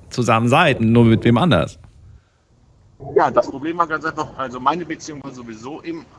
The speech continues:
Speaker 2: im, äh, war kaputt. Ich hatte, äh, sowieso vor, also wir hatten uns so vor, vorgehabt, beide, wir trennen uns im, äh, in Einverständnis. Und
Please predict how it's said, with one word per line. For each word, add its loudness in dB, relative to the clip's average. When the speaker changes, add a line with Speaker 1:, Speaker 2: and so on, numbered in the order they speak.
Speaker 2:
im, -20
äh, -12
war 0
kaputt. -12
Ich -18
hatte, -6
äh, -20
sowieso -18
vor, -16
also -14
wir -4
hatten -6
uns -16
so -12
vor, -16
vorgehabt, -2
beide, -4
wir -18
trennen -12
uns -18
im, -16
äh, -14
in -14
Einverständnis. -12
Und -8